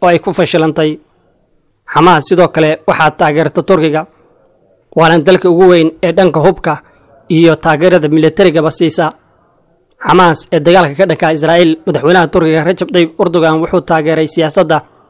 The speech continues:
hogaamiyaasha, gaar ahaan Ismaaciil Haniya, ee isdifaacidda. Turkiga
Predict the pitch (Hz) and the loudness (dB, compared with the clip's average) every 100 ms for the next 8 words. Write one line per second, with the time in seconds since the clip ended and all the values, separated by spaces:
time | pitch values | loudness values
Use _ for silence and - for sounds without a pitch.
0 | _ _ _ - 147 160 160 185 170 151 | _ _ _ -4 0 2 4 2 2 -2
1 | - _ _ _ - 165 156 165 - - | -6 _ _ _ -4 0 0 0 -2 -4
2 | 165 170 180 147 175 165 156 - _ _ | -4 0 0 2 2 2 0 -4 _ _
3 | - 180 170 160 147 156 165 165 170 160 | -2 -2 -2 -4 -2 0 0 0 -2 -2
4 | 156 _ _ _ _ _ _ _ - 185 | -4 _ _ _ _ _ _ _ -2 2
5 | 165 151 | 2 2